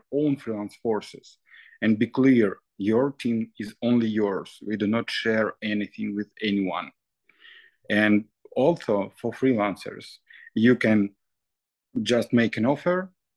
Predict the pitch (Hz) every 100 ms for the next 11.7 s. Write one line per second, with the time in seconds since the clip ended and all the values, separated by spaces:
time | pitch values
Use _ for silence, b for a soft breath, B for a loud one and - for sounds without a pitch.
0 | - 104 113 117 107 - 101 98 _ _
1 | _ - 123 - 101 95 92 - 95 92
2 | 95 98 - 113 110 107 101 - 101 -
3 | 110 - 101 87 85 - - _ _ b
4 | b b - 101 101 98 95 92 92 _
5 | _ 110 104 107 104 143 143 113 104 98
6 | 104 _ _ 98 117 143 147 143 - 98
7 | 92 90 120 143 151 - _ B B 98
8 | 95 104 101 92 92 92 95 92 85 101
9 | 127 147 147 _ _ _ 95 95 98 95
10 | - - 104 101 - 104 - 113 98 90
11 | 90 - - - - - -